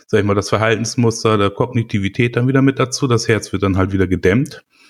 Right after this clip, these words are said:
Und wir hechten halt immer danach, dann wieder dieses Herzinformationsmodell immer wieder frei zu machen dann, ne? Und der Kopf übernimmt nachher die Steuerung dann davon. Aber das Herz an sich selber ist ein eigenständiges System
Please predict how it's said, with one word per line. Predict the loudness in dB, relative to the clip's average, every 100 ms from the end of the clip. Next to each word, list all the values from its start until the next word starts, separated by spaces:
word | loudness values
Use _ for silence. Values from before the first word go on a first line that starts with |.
| -20 -20 -6
Und | -2 -2 -2 0
wir | 2
hechten | 2 0 -2 0
halt | 2
immer | 2 2
danach, | 2 2 0
dann | 0 0
wieder | 0
dieses | 0 -4 -2 0
Herzinformationsmodell | 2 0 -6 -8 -12 _ -2 0 2 0 2 -2 2 2 2
immer | 2 0
wieder | -2
frei | -2 -4 -4
zu | -4 -2
machen | -2 -2 -4 -4
dann, | -2
ne? | -2 -2 _ _ _ _ _ _ _ _ _ _ -4
Und | -2
der | 0
Kopf | -2 -4 -2
übernimmt | 2 2 2
nachher | 2 2
die | -2
Steuerung | 0 2 2 2 -2 -4
dann | -6
davon. | -6 -4 -2 -2 -4 -4
Aber | -4 0
das | -2 0
Herz | 0 0 -2
an | -2
sich | -2 -2
selber | 0 2 2 0
ist | -4 -4
ein | -2
eigenständiges | 2 2 0 -2 0 0 -2 -4
System | -6 -4 0 0 -2